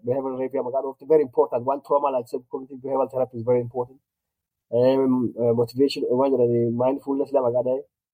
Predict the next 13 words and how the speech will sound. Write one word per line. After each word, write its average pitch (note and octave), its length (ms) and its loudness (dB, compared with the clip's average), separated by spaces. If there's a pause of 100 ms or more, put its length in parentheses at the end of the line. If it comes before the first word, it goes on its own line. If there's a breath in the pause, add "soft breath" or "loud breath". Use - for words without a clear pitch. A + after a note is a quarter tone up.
(340)
Eh, A#2+ 140 2
waan C3+ 140 0
akka, C3+ 280 0 (840)
eh, A#2 600 0
play, D#3+ 220 4
at-, D3 260 -2 (300)
ijoollee D#3+ 300 4
taate D3 180 -4
fakkeenyaaf C3 460 -4
play D3 200 2
therapy C3+ 460 0
jira. A#2+ 200 -6 (1080)
Eh, A#2+ 600 4